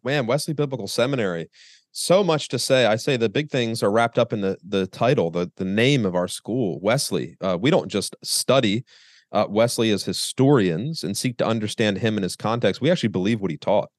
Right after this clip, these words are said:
uh, in terms of, uh, Christian perfection, being a perfected heart. Some of these things that I'm talking about now, perfect obedience. I don't,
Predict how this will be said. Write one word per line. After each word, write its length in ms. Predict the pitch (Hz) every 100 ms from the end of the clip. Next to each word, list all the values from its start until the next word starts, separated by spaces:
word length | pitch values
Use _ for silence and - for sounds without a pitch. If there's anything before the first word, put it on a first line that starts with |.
| _ - - _ -
uh, 160 | 95 -
in 120 | 98
terms 440 | - 104 98 -
of, 400 | - 90 90 85
uh, 180 | - 82
Christian 340 | - 113 - 95
perfection, 560 | 95 107 104 - 82
being 260 | 82 98 92
a 120 | 95
perfected 520 | - - - 104 92
heart. 260 | 98 95 -
Some 120 | 117
of 60 | 120
these 120 | 98
things 200 | 107 101
that 60 | 92
I'm 100 | 90
talking 320 | 98 98 92
about 180 | 90 98
now, 160 | 98
perfect 480 | - - 127 127 -
obedience. 680 | 98 92 95 98 80 - - - - -
I 100 | -
don't, 220 | 104 131